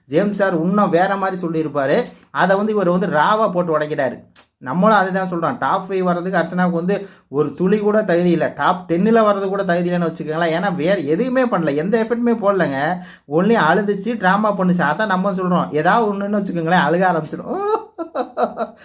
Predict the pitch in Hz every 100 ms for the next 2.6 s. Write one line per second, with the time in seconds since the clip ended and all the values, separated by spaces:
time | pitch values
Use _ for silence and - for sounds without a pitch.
0 | - 233 214 214 196 202 196 185 175 165
1 | 165 156 - - - 453 - 440 - -
2 | 392 392 - 370 -